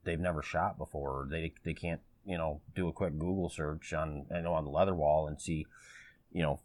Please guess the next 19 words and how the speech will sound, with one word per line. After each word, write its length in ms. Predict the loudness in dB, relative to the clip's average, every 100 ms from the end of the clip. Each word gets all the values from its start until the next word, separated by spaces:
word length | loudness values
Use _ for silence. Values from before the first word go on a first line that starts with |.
| 2
fifty 260 | 4 4 6
guys 280 | 8 8 6
that 80 | 0
say, 140 | -2
"Yeah, 260 | 4 6 6
man, 220 | 4 0
these 140 | 0
things 200 | -2 -2
are 140 | 2 4
awesome." 380 | 2 0 -4 -8 -18 _ _ _ _ _ 0
I 80 | 0
just 160 | 2
don't, 180 | 0 0 -2
you 100 | -4
know, 140 | -2
I'm 100 | 0
not 240 | 0 0 0
there 220 | -2 -2
yet. 300 | -4 -6